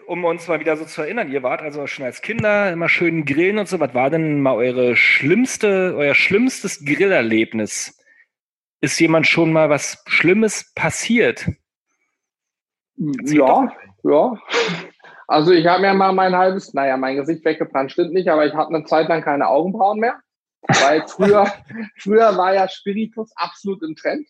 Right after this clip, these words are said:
Speaker 2: und da war's, also es war als, auch als ich achtzehn war, siebzehn, achtzehn, neunzehn, war es für mich noch völlig normal, Spiritus zu verwenden.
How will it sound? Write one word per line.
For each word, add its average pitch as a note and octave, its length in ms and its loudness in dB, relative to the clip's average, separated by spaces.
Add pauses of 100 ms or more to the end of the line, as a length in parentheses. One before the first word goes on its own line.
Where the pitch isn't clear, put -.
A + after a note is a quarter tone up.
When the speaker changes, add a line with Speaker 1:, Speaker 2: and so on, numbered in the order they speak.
(100)
Speaker 2:
und E3+ 280 -4
da C#3+ 160 0
war's, D3+ 360 -4 (400)
also D#3+ 280 2
es - 160 0
war D#3+ 300 2
als, D#3 320 -2
auch F#3 180 2
als E3 220 0
ich F3 160 -6
achtzehn F#3+ 420 -6
war, E3 340 0 (200)
siebzehn, F3+ 300 -10
achtzehn, E3 280 -8
neunzehn, F3 460 -2 (400)
war D3+ 160 2
es E3 100 -14
für F3+ 120 0
mich F3+ 200 0
noch D#3+ 160 -6
völlig C4 480 0
normal, F3+ 460 0
Spiritus F#3 600 -4
zu C#3+ 120 -14
verwenden. D3 520 0